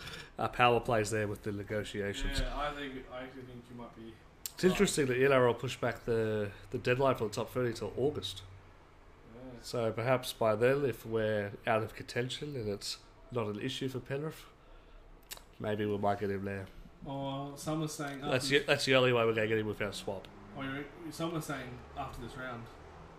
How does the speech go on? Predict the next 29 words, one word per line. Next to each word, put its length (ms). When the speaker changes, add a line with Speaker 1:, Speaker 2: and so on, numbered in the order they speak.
Speaker 1:
Yeah? 260
Speaker 2:
I, 520
I 40
don't 100
know. 280
I, 180
Speaker 1:
Do 100
we 60
Speaker 2:
I 40
Speaker 1:
ca- 60
Speaker 2:
haven't 200
heard 200
anything, 380
but 160
Speaker 1:
Do 80
we 80
play 240
Penrith 320
again 380
later? 280
Surely 360
Speaker 2:
Yeah, 60
Speaker 1:
we 40
Speaker 2:
I 60
Speaker 1:
do. 60
Speaker 2:
think 220
we 100
versed 360
them 240